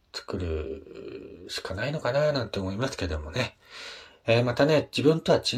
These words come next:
った友達、友達じゃないな。違った趣味を持っ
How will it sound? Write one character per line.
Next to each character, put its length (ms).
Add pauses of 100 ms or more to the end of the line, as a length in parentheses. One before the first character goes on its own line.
っ 120
た 140
友 220
達、 320 (600)
友 160
達 200
じ 60
ゃ 20
な 100
い 40
な。 60
違 960
っ 40
た 300
趣 220
味 160
を 80
持 120
っ 80